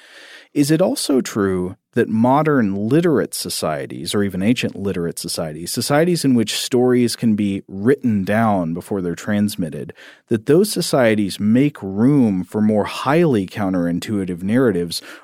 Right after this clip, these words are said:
or for more mundane, totally intuitive narratives? Does that make sense, what I'm asking? Like, i-, if, if that's the sweet spot for oral culture transmission,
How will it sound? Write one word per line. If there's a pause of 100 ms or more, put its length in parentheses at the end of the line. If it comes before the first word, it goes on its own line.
(120)
or
for
more
mundane,
totally
intuitive
narratives? (180)
Does
that
make
sense,
what
I'm
asking?
Like,
i-, (340)
if,
if
that's
the
sweet
spot
for
oral
culture
transmission,